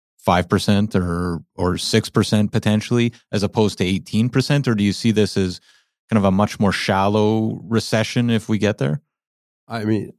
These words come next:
Speaker 2: I don't want to pretend that I know what's going to happen to interest rates. All I can tell you is that I boasted on Twitter that I helped my daughter secure a five-year committed mortgage at one point nine nine percent. And people even questioned, "Why would I do that? Why not stick with a variable rate?"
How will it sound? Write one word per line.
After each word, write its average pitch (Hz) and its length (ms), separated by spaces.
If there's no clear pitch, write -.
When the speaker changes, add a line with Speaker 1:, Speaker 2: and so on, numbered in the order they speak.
Speaker 2:
I 120 100
don't 120 200
want 104 140
to 98 60
pretend 95 540
that 92 100
I 95 140
know 95 180
what's 104 220
going 110 200
to 107 60
happen 104 360
to 113 120
interest 107 380
rates. 113 240
All 113 200
I 107 120
can 113 320
tell 113 260
you 113 220
is 90 160
that 95 160
I 92 120
boasted 117 560
on 110 200
Twitter 120 440
that 98 180
I 92 120
helped 113 260
my 101 140
daughter 107 380
secure 101 460
a 95 60
five-year 107 560
committed 107 580
mortgage 107 640
at - 200
one 113 260
point 113 280
nine 107 380
nine 110 260
percent. 113 500
And 98 160
people 135 360
even 127 280
questioned, 107 560
"Why 120 220
would 127 160
I 120 160
do 131 260
that? 95 240
Why 101 220
not 120 240
stick - 380
with 117 160
a 120 40
variable 127 580
rate?" 139 460